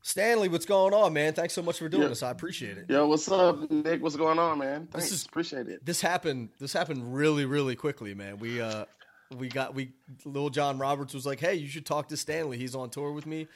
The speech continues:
Speaker 1: And we connected this morning, and now we're doing the interview, which is great.
Speaker 2: Yeah, that's right. Lil Jon, I gotta thank that guy. That guy's so cool.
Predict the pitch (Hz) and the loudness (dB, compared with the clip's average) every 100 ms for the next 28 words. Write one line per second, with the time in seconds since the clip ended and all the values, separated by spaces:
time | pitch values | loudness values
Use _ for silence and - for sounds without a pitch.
0 | - _ 127 127 123 120 131 151 139 139 | -20 _ -4 -2 -2 -2 -4 -4 -4 -4
1 | 139 123 120 135 139 143 139 123 120 120 | -6 -6 -6 -4 -4 -2 -4 -4 -4 -4
2 | 117 123 120 120 117 98 95 101 101 - | -4 -6 -4 -6 -6 -10 -12 -14 -16 -12
3 | 117 101 120 139 156 143 123 127 131 147 | -8 2 8 10 12 10 10 8 8 8
4 | 139 120 - 131 127 123 127 123 120 113 | 8 6 -4 -4 -2 -4 -6 -6 -6 -8
5 | 120 107 104 104 110 107 113 113 113 - | -12 -8 -8 -8 -8 -10 -10 -10 -12 -6
6 | 110 - 107 113 | -6 -4 -4 -4